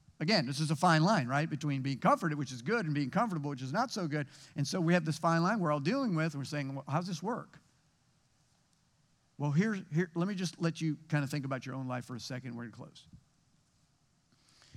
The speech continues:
The problem with being comfortable and seeking comfort all the time is that eventually it just kinda l-, gets us to the point where, where everything we do is so known and predictable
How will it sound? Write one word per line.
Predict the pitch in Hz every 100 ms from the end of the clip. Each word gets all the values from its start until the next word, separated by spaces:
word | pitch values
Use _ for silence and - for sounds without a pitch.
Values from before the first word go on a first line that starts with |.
| - -
The | 135
problem | - 160 202
with | 190 156
being | 170 151
comfortable | 156 165 165 165
and | 156
seeking | - 160 143
comfort | 147 147 143
all | 139
the | 127
time | 131 135 131 - - _ _ _ _ _ _ _ _ _ _ _ _ _ _ _ _ _ _ _ _ _ _ _ _ _ -
is | 127
that | 143
eventually | 135 147 135 131 127 - - _ _ _ _ _
it | 127
just | 147 135
kinda | - 143 123 - -
l-, | 131 -
gets | 127 156
us | 143 -
to | 143
the | 123
point | - 156 139
where, | 139 123 - _ -
where | 139 -
everything | 156 175 180 175 143
we | 139
do | 123 151 143
is | 123
so | - - 170 151
known | 135 143 139
and | 123
predictable | - 117 123 - - - -